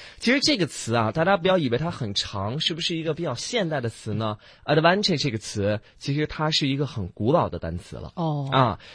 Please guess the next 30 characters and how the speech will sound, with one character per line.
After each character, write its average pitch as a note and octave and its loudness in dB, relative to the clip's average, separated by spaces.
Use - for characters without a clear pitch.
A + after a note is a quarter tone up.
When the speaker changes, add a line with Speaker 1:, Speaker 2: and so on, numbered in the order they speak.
Speaker 1:
呃， D3 6
我 D3 8
们 G3+ 4
都 D4+ 2
知 B3 0
道 C#3 4
英 C#4 -2
国 A2 2
呀， G2+ 2
或 D#3 4
者 C3+ 6
我 A#2 4
们 G#2 -4
说 C3+ -2
欧 G3 4
洲 F3+ 0
吧， C3+ -2
是 C3+ -8
吧？ G2+ -2
其 - -2
实 E3 2
他 G3 0
们 F#3 0
是 D#3+ -2
一 D3 -2
种 A2 2
海 G2+ -6
洋 A#2 -2
文 A#2+ 0
明。 F#2 -2